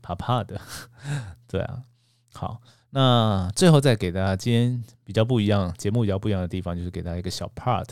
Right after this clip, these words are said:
就是我，我要来回复一下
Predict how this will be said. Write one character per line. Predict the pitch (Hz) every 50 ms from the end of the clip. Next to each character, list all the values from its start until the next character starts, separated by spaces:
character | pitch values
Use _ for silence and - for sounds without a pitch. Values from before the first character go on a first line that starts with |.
| - - -
就 | - 101
是 | 95 - - 98 92 92 101 - - - - - - - - - - -
我， | - 104 104 - -
我 | - 104 101
要 | 107
来 | 123 113
回 | 98 - 98 98
复 | 92 - - 107 98
一 | 95
下 | 92 98 92 87